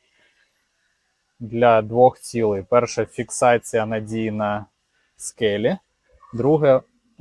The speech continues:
щоб прикопати корені, які доторкаються до ни-, доходять до нижньої сторони скелі.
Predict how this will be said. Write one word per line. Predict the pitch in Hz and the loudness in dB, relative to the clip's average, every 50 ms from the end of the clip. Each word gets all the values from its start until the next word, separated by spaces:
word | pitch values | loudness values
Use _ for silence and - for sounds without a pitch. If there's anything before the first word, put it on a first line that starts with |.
| 143 131 | -10 -10
щоб | 120 - - 123 117 | -10 -8 -8 -8 -8
прикопати | - - 123 - - 110 - - 113 120 123 - 135 131 110 _ _ _ _ _ _ _ _ _ _ _ _ _ _ _ _ - | -8 -10 -10 -6 -8 -8 -6 -6 -6 -6 -6 -8 -12 -12 -12 _ _ _ _ _ _ _ _ _ _ _ _ _ _ _ _ 0
корені, | 120 117 123 123 127 120 120 117 120 117 107 _ _ _ - | 4 4 4 4 4 0 -2 -4 -6 -6 -10 _ _ _ -14
які | 110 107 104 _ - 120 117 110 | -12 -12 -12 _ -8 -6 -6 -6
доторкаються | 110 104 110 - - 110 107 - 120 113 117 120 117 107 - - 113 104 101 101 - - | -6 -8 -12 -8 -8 -8 -6 -2 0 0 2 2 0 -2 -4 -8 -8 -8 -10 -12 -16 -14
до | 107 110 107 | -8 -6 -6
ни-, | 107 107 113 117 | -4 -4 -6 -8
доходять | - 120 110 117 - - 131 120 113 107 101 104 | -6 -4 -4 -4 0 2 0 0 0 0 -4 -4
до | 110 110 | -6 -6
нижньої | 110 113 110 110 113 110 107 101 | -6 -6 -8 -8 -10 -10 -10 -10
сторони | - - - 110 107 107 110 113 117 - _ _ _ _ _ _ _ _ _ - | -10 -8 -8 -8 -6 -6 -6 -6 -8 -10 _ _ _ _ _ _ _ _ _ -18
скелі. | - - - - 113 104 98 95 101 104 | -16 -12 -4 -2 -2 -2 0 -2 -6 -8